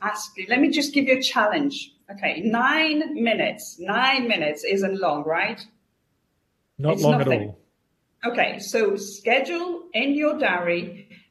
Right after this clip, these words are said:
Speaker 1: nine minutes for the next nine days to declutter something in your office, in your home, in your business,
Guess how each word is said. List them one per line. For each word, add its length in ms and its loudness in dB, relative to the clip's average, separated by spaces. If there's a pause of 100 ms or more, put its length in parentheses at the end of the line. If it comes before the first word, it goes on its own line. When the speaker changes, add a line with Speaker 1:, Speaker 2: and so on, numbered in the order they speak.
(160)
Speaker 1:
nine 440 0
minutes 380 0
for 120 -8
the 140 -4
next 720 -4
nine 580 2
days 680 -2 (440)
to 80 -14
declutter 680 -8
something 800 -6
in 220 0
your 420 0
office, 680 -4
in 120 -6
your 240 -4
home, 540 -4
in 160 -8
your 140 -4
business, 680 -2